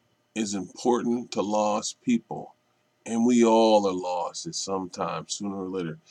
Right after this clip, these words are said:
Even when we are with God, we have doubts. Even when we are with God, we waver. There is nobody in the Bible except Christ who did not waver, who did not have some form of doubt,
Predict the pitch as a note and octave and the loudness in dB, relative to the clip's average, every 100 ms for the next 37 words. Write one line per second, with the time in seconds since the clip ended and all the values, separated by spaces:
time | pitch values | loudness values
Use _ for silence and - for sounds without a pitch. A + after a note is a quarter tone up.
0 | _ _ _ C3 D3 C#3+ C#3 C3+ C#3+ C#3+ | _ _ _ 4 6 4 4 4 4 4
1 | C3+ C3 C#3 - B2+ B2+ A#2 G2+ G2+ A#2 | 4 4 2 2 6 8 8 6 2 2
2 | G#2+ G#2+ A2 G#2 G2 A2 G#2+ F#2+ - - | 2 2 2 2 4 2 4 -4 -10 -20
3 | _ _ _ _ _ _ _ _ _ _ | _ _ _ _ _ _ _ _ _ _
4 | - C#3 D3+ D#3+ D3+ C#3+ C#3+ D3 C#3 C3+ | 2 4 8 6 6 4 6 6 6 4
5 | D3 - D3 D3 C3+ C3 C3 B2+ C#3 C#3+ | 2 4 8 10 10 8 6 6 4 4
6 | A#2 G#2+ F2 _ _ _ _ - C3+ D3 | 2 -2 -4 _ _ _ _ 2 4 6
7 | C#3+ B2 C3 D3 D#3+ D3 D#3 D#3+ D3+ - | 4 2 6 10 10 10 10 10 6 2
8 | C#3 D3+ D3+ D3 B2+ C3+ C#3+ D3+ D3 C3+ | 0 2 4 4 6 10 12 12 6 0
9 | B2+ - D3 C#3+ D#3+ - - C#3 C#3+ C#3+ | 0 2 4 4 0 -14 0 2 4 2
10 | - C#3 A#2+ A2+ A2 B2+ C#3+ C3 - A#2 | 2 0 4 2 4 4 4 2 -2 0
11 | B2+ C#3 B2+ F#2 D#2+ - _ _ _ _ | 2 4 2 -4 -12 -14 _ _ _ _
12 | _ _ _ _ _ _ _ _ C3 B2+ | _ _ _ _ _ _ _ _ -2 2
13 | A#2 A2+ B2 B2+ B2+ A#2+ A#2+ - B2 B2+ | 4 4 2 2 0 0 0 0 2 0
14 | B2 B2 B2 B2 A2 A2 B2 A#2 F2+ | -2 -2 0 2 0 2 2 0 -2